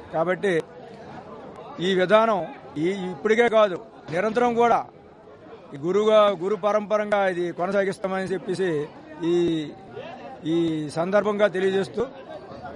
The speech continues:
ఈ మళ్ళీ ఒకసారి అందరికి కూడా భక్తులందరికీ కూడా దీంట్లో పార్టిసిపేట్ భక్తులందరికీ కూడా మా సిద్ధాశ్రమం తరపున హృదయపూర్వక ధన్యవాదాలు తెలియజేస్తున్నాం.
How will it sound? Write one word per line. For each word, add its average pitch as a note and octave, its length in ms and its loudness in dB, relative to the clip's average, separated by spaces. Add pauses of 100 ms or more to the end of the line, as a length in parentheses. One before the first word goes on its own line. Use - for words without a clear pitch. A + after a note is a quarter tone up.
(640)
ఈ F3 540 2
మళ్ళీ F#3+ 300 2
ఒకసారి G3 520 2
అందరికి F3 280 -2
కూడా G#3+ 140 2
భక్తులందరికీ G3+ 600 -2
కూడా G#3+ 280 4
దీంట్లో F#3+ 420 0
పార్టిసిపేట్ F#3+ 480 0
భక్తులందరికీ F#3+ 560 -2
కూడా G3 340 4 (440)
మా F3+ 100 2
సిద్ధాశ్రమం G3 600 0
తరపున F#3+ 340 0 (920)
హృదయపూర్వక G3+ 540 2
ధన్యవాదాలు G3 920 2
తెలియజేస్తున్నాం. E3 640 -2